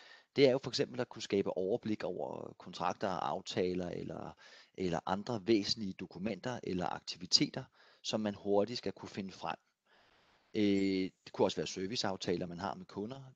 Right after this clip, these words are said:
øh, og det kunne være, at det er bare de gældende serviceaftaler, man vil have vist, i stedet for at se alle mulige historiske. Øh, det kan også være, at man har mange medarbejdere i det samme projekt, som sidder og arbejder med det ene eller det andet.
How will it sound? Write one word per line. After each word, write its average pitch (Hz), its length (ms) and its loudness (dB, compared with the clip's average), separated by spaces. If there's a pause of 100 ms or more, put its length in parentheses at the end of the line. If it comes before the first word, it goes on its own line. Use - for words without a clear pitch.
(140)
øh, 87 580 -6
og 92 100 -6
det - 80 -12
kunne 98 140 -4
være, 87 120 2
at 80 140 -8
det 90 60 -2
er - 40 -20
bare 90 180 0
de - 120 -8
gældende 120 500 2
serviceaftaler, 92 840 -2
man 87 220 -10
vil 85 80 -8
have 87 100 -8
vist, 101 300 -6
i - 40 -8
stedet 87 220 -6
for 92 100 -2
at 87 80 -2
se 85 340 0
alle 95 220 2
mulige 95 300 -8
historiske. 82 580 -6 (960)
Øh, - 100 -8
det - 80 -4
kan 165 60 2
også 156 120 2
være, 147 100 10
at 143 60 8
man 127 120 4
har 120 60 0
mange 107 220 0
medarbejdere 101 640 6
i 98 60 -6
det 92 140 0
samme 85 220 0
projekt, - 520 -4
som 95 180 2
sidder 110 200 2
og 82 120 0
arbejder 90 320 -2
med 90 120 -6
det 87 240 -6
ene 104 120 -6
eller 92 140 -4
det 87 100 -4
andet. 90 340 -8